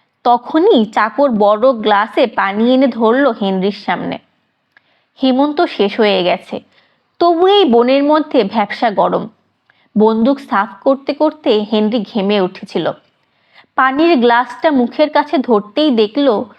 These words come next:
দূর থেকে তৃষ্ণার্ত কয়েদিটা কেমন লোলুপ জলজলে দৃষ্টিতে তাকিয়ে আছে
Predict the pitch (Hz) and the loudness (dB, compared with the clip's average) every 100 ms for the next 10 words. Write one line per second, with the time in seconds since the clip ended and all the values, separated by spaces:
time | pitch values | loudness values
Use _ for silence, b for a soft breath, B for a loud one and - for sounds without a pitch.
0 | B B - 226 294 349 403 - 339 339 | B B -2 2 4 4 2 -4 -4 0
1 | 359 - 285 - 320 330 330 359 262 226 | 0 0 -2 -2 -2 0 0 -2 2 2
2 | 247 262 320 294 226 208 - 262 277 294 | 2 0 -2 0 0 0 -2 -2 0 0
3 | 226 214 220 269 277 247 208 202 214 202 | 2 4 4 2 -2 -2 2 2 0 0
4 | 262 277 202 220 - 285 277 180 180 247 | 0 0 -2 -4 -8 -10 -4 -4 -4 -2
5 | 285 302 302 - | -2 -2 -4 -8